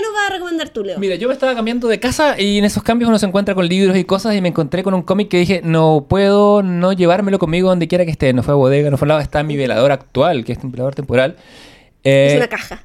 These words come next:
Speaker 1: de
Speaker 2: sí, una
Speaker 1: cartón.
Speaker 2: caja, básicamente, de cartón, una caja man-, una caja manzana.
Speaker 1: Cartón piedra.
Speaker 2: Y tengo, eh, que se llama, es un cómic que se llama Casanova, que lo
Speaker 1: Ujú.
Speaker 2: publicó Image Comics,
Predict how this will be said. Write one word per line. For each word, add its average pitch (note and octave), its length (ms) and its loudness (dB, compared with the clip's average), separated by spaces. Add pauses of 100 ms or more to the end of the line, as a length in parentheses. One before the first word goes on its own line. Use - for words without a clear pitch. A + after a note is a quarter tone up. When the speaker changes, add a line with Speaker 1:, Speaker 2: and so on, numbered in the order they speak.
(120)
Speaker 1:
de B3+ 100 -4
Speaker 2:
sí, - 60 0
una D3 140 2
Speaker 1:
cartón. A3 160 -4
Speaker 2:
caja, A2+ 80 -6
básicamente, A#2+ 460 0
de A#2 60 -2
cartón, A#2 340 -2
una A2+ 100 -4
caja - 180 -8
man-, A#2 160 -6
una A2 360 -4
caja C#3+ 180 -14
manzana. A2 320 -10
Speaker 1:
Cartón A#3 260 -4
piedra. G3+ 320 -6
Speaker 2:
Y F3 300 -4
tengo, F3 580 2
eh, D3 420 -2
que C#3+ 80 -10
se D3+ 120 -8
llama, F3 180 0
es E3+ 60 0
un E3+ 100 -2
cómic F#3 180 -2
que - 80 -6
se - 80 -2
llama F#3 120 0
Casanova, D#3 600 0
que C#3+ 120 -4
lo B2+ 60 2
Speaker 1:
Ujú. B2 80 -2
Speaker 2:
publicó C3+ 680 0
Image C3+ 280 -4
Comics, C#3+ 340 -8